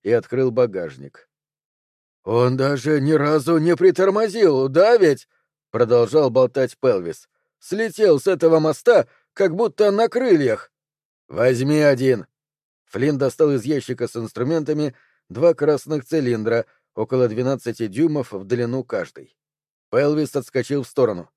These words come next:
«Это что, динамит?» Флинн закрыл багажник, положил один цилиндр на капот и дёрнул рукой за шнур, торчащий из конца цилиндра, который держал в руке. Вылетел сноп искр,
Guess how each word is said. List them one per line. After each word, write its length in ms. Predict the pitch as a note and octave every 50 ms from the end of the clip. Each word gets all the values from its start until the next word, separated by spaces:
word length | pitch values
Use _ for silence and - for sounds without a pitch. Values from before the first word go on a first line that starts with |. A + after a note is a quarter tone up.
| _ _ _
«Это 340 | - D#3+ D3 B2+ A#2+ D#3 D#3
что, 320 | - - - F3+ D3 A#2 - - _ _ -
динамит?» 640 | G#2 A#2 D#3+ E3+ D#3 D3+ C#3 F3 A3 A#3+ - - _ _ _ _ _ _ _ _ _ _ _ _
Флинн 280 | - G2+ A#2+ F3 F#3 E3
закрыл 400 | C3 D3 C3 - C3 D#3 D#3+ D3+
багажник, 720 | C3+ D3+ D3 B2 A#2 A#2+ G#2+ F#2 E2+ G2 A2+ - - _ _ _ _ _ _ _ _ _
положил 400 | - G#2 A#2 C3 A#2+ E3 F#3 F3
один 280 | D3+ C3+ C3 C#3+ C3 A2+
цилиндр 460 | - B2+ C3+ D3 C#3 B2+ A#2 A#2 A#2
на 140 | A2+ A2+ G#2
капот 400 | - A2 G#2 - E3+ F3 - _ _ _ _ _ _ _ _ _
и 80 | F#2 G2
дёрнул 460 | F#2+ B2+ E3 F3 E3 D#3+ D#3+ D3+ D3
рукой 300 | C#3 B2+ - D#3+ E3 D3+
за 180 | B2 B2+ D3 C3+
шнур, 360 | - - F3+ F#3+ E3+ D3 C3
торчащий 580 | - A2+ G#2 - - D3+ D3 C3 - - C3
из 80 | A2+ -
конца 360 | - C3 B2 A#2 - B2 G#2+
цилиндра, 520 | - - B2+ C3+ D#3+ D#3+ D3 D3+ D3+ C3+ - _ _ _ _ _
который 400 | - C3 A#2+ D3 C#3 C#3 C3 A#2+
держал 400 | A2 C3+ A#2+ G#2 A2 B2 A#2 G#2
в 60 | G2
руке. 340 | A2+ G#2+ - E2+ D#2 - - _ _ _ _ _ _ _ _ _ _ _
Вылетел 580 | - D2 - C#3+ E3+ F3 E3 D3+ - D#3+ D#3 C3+
сноп 360 | - - C#3+ C3 A#2+ - D#3
искр, 400 | E3+ - - - D#3 C#3+ B2